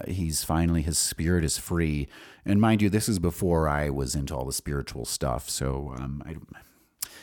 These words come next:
it's hard to tap into exactly how is, I was feeling about where, where he was and what happened to him at that time, but I know for a lot of us who were around him, it was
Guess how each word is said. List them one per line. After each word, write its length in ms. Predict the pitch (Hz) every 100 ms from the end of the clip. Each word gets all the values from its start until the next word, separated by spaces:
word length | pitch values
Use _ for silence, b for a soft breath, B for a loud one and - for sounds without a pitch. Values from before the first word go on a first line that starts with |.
| B
it's 140 | 80 -
hard 200 | 98 73
to 60 |
tap 400 | 69 - 82 -
into 200 | 80 78
exactly 460 | 71 73 82 - 101
how 200 | 104 104
is, 200 | 107 -
I 160 | 95 95
was 180 | 104 95
feeling 340 | - 113 127
about 280 | 127 120 120
where, 420 | 113 110 110 110
where 260 | 110 98 104
he 140 | 110
was 320 | 104 95 104
and 80 | 104
what 140 | 95 90
happened 400 | 85 90 117 110
to 120 | 123
him 200 | 127 127
at 100 | 120
that 160 | 127
time, 380 | 123 131 131 139
but 200 | 101 87 B B B B B
I 80 | 98
know 260 | 95 92 90
for 320 | - 90 87
a 120 | -
lot 260 | 85 80 82
of 80 | 78
us 220 | 78 -
who 120 | 87
were 300 | 76 73 69
around 320 | 73 76 76
him, 160 | 78 67
it 100 | 69
was 480 | 67 67 - -